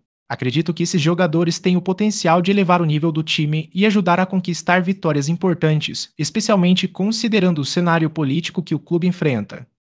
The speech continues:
O impacto da seleção sub-vinte. A participação de Breno Bidon na seleção sub-vinte reflete o talento que temos em nosso elenco. É gratificante ver nossos jogadores sendo reconhecidos em nível internacional.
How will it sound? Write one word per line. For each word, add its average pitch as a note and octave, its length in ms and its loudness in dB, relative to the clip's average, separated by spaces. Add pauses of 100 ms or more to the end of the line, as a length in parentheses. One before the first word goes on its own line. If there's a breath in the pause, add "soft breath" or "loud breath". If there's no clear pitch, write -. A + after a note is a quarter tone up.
O B2 60 -4
impacto E3 440 -2
da C#3 100 0
seleção F3+ 480 0
sub-vinte. F3+ 640 0
A F3+ 40 2
participação G#3 760 0
de F3 100 2
Breno C3 340 0
Bidon C3+ 280 0
na D#3 100 0
seleção F#3 480 2
sub-vinte F3+ 640 0
reflete F#3+ 420 2
o F#3+ 40 -2
talento E3+ 460 2
que F3 120 -2
temos F#3 360 2
em E3 80 -2
nosso D3+ 320 0
elenco. C3+ 520 -2 (340)
É D3+ 80 -2
gratificante F#3 720 2
ver E3 220 2
nossos E3 340 0
jogadores F#3 540 2
sendo F3+ 280 2
reconhecidos F#3 720 0
em F3 80 2
nível E3+ 360 2
internacional. D#3 920 0